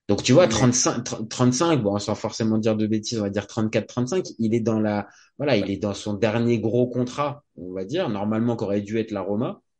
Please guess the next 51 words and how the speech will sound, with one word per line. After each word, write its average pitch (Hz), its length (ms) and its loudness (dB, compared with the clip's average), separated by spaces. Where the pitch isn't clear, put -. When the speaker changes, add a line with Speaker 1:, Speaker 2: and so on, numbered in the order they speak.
Speaker 1:
euh, 87 320 -10
mais, 92 200 -4
euh, 87 220 -6
là 107 140 0
il 107 100 2
fait 113 140 -2
son 107 160 -4
dernier 101 300 0
gros 101 160 -2
contrat. 143 420 -4
Après, 156 500 2
je 98 140 -2
vais - 40 -6
pas 117 120 2
te 123 100 0
dire 135 220 0
que 135 80 0
tu 127 180 -2
m'as 127 160 2
forcément 135 640 -2
convaincu, 139 640 -4
mais 156 200 -2
t'as 123 140 0
réussi 135 360 0
à 139 60 -2
me 127 120 0
montrer 127 460 -2
que, 151 100 -4
euh, 135 380 0
ouais, 123 380 -4
il 98 160 -4
est 110 40 0
pas, 127 440 0
il 101 160 -4
est 104 100 -6
pas 131 140 -4
cramé 127 500 -2
complet, 123 480 -2
euh, 92 520 -4
et 98 240 -6
que, 107 80 -4
euh, 107 440 0
sa 101 140 -8
saison 107 540 0
dernière, 110 440 -2
même 107 180 -2
si - 140 -8
j'avais 98 220 -4
pu 107 160 -8
voir, 101 300 0
euh, 85 100 -2